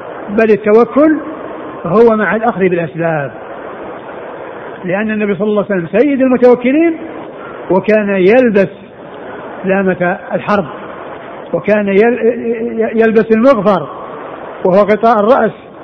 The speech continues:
الذي يقي السهام، فهذا فعل سبب، وقد فعله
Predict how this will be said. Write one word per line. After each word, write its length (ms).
الذي 280
يقي 400
السهام، 500
فهذا 320
فعل 300
سبب، 280
وقد 240
فعله 360